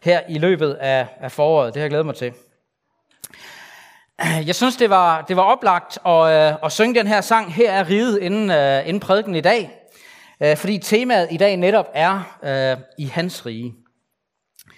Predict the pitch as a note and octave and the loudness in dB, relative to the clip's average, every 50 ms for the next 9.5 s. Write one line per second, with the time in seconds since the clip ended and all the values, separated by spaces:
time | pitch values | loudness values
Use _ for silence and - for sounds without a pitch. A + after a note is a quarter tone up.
0 | - - - - _ - C#3+ C3+ A#2 C#3+ D3 D#3+ - - - B2+ B2 C3 C#3 D3 | -20 -20 -20 -20 _ -14 -12 -10 -8 -8 -10 -10 -12 -14 -14 -12 -10 -10 -10 -10
1 | D3+ C#3 _ _ _ _ _ - - _ _ _ _ _ _ _ _ _ _ _ | -12 -14 _ _ _ _ _ -20 -20 _ _ _ _ _ _ _ _ _ _ _
2 | _ - G3 G#3 F3+ G3+ A3 B3 C4 A#3+ - - G3 E3+ D#3+ D#3+ D#3 D3 C#3+ C#3 | _ 0 0 2 2 2 0 0 -2 -2 -2 -2 0 0 0 0 2 2 2 2
3 | C3+ C3+ C3 B2 B2 B2 A#2 A#2 A#2+ _ _ _ _ _ _ _ _ _ _ _ | 2 0 -2 -2 -4 -8 -14 -14 -18 _ _ _ _ _ _ _ _ _ _ _
4 | _ _ - - D3+ C#3+ D3+ F#3 A3+ A3 B3 G3 - A#3+ C4 B3+ F3 - - G3 | _ _ -12 -10 -8 -4 -2 -2 -2 -2 -4 -2 2 2 2 2 2 -2 0 2
5 | G#3 A#3+ B3+ A3 - G#3+ F#3 E3+ F#3+ A#3+ A3 F#3+ G3 G3 F3+ D3+ - - F3 D#3+ | 2 2 0 0 -2 0 0 2 2 4 4 4 4 2 2 -2 -6 -2 0 0
6 | D#3+ D#3 D#3 D#3+ D#3 D3 C#3 - - D3+ C#3+ C#3 C3 - - - - _ - G#3+ | 0 0 0 0 0 -2 -2 -2 0 2 2 2 0 -4 -14 -20 -20 _ 0 0
7 | A#3 B3+ C4 - - - F#3 F3+ G#3 A3 G#3+ G3+ E3 D3+ C#3+ D3 C#3 C3+ C#3 C3 | 2 2 0 -2 -4 -2 -2 0 0 0 -2 0 -2 -2 0 0 0 0 0 -2
8 | - - - - _ _ _ _ _ _ _ _ _ _ _ _ _ - E3+ - | -4 -10 -20 -20 _ _ _ _ _ _ _ _ _ _ _ _ _ -2 0 0
9 | E3+ - D3 D#3 C#3 C3 C3 C3+ B2+ A2 | 0 -2 -4 -4 -4 -4 -6 -8 -10 -12